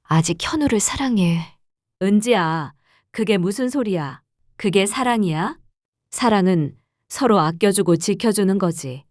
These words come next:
Speaker 2: 내가 두려움 속에서 참고 견디는 게 아니야. 너 지금 살아있기나 한 거야? 그게 살아있는 거야?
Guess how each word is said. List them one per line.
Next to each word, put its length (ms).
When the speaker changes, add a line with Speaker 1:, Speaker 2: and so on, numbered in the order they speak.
Speaker 2:
내가 320
두려움 400
속에서 500
참고 400
견디는 520
게 100
아니야. 480
너 220
지금 320
살아있기나 600
한 220
거야? 380
그게 240
살아있는 520
거야? 380